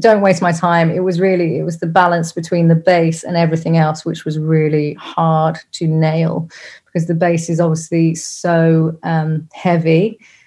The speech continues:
uh, but you don't want it to take over the whole entire mix, 'cause you still need the track to be loud and you still need it to be punchy when you play it. Um,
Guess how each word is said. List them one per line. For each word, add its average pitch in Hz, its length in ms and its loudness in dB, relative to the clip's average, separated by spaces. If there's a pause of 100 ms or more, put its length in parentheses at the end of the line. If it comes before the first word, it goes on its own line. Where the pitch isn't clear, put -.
(240)
uh, 170 300 2
but 170 220 -2
you 175 60 -2
don't 170 220 0
want 165 120 0
it 160 60 -2
to - 140 -14
take 170 260 -4
over 170 180 -2
the 165 80 0
whole 165 280 0
entire 165 340 2
mix, 165 340 -2
'cause 165 200 -4
you 160 60 -2
still 165 280 -2
need 160 160 2
the 165 80 -4
track 165 300 -4
to - 100 -10
be 165 140 -4
loud 160 560 2
and 165 160 -2
you 165 40 0
still 165 280 -2
need 160 160 2
it 165 80 -6
to - 100 -16
be 175 120 -8
punchy 175 600 -6
when 175 180 -8
you 175 80 -8
play 170 300 -6
it. - 220 -14
Um, 175 480 -8